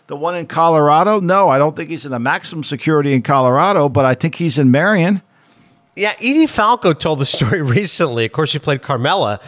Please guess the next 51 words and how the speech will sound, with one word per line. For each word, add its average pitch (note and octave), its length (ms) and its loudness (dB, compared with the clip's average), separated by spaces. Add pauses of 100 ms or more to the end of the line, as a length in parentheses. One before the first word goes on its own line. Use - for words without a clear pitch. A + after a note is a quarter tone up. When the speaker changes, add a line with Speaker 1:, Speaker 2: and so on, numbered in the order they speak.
(200)
Speaker 2:
that D#3 400 -4
when D#3+ 180 0
the D3 120 2
Knicks F3+ 400 -2
were G3+ 80 -4
trying F3+ 180 0
to D#3 60 0
recruit F3+ 340 -2
LeBron C#3+ 460 0
James, A2+ 580 -2 (320)
they D3+ 140 0
asked F3+ 320 -2
him F3+ 80 0
to D#3 80 2
do D#3+ 340 0
a D3+ 80 -2
little F3 200 0
video. A#2+ 520 -4
And C#3+ 200 0
she G3 180 -2
goes, D#3+ 220 0
"There's C#3+ 220 -4
no F3+ 160 0
way G#3 160 2
Jim E3 220 -2
will D3+ 140 2
do E3+ 240 2
it." A#2 160 -2 (200)
And D3+ 120 -2
sure A3 160 0
enough, G3+ 160 0
they D#3+ 100 -2
go, D3+ 140 -2
"No, A#3 280 -2
he's F3 200 -2
in A#3+ 140 2
it." - 100 -8
And B2 100 -6
she's C#3+ 140 -4
like, D3+ 160 -4
"What? C#4 260 -2 (320)
Gandolfini's G3+ 520 -2
in?" A#3+ 140 0
She's - 80 -8
like, F#3+ 120 -4
"Yeah, D4+ 160 0 (100)
Jim E3+ 140 -2
said G3 140 -2
he'll G3+ 80 0
do A#3 200 0
it." - 100 -4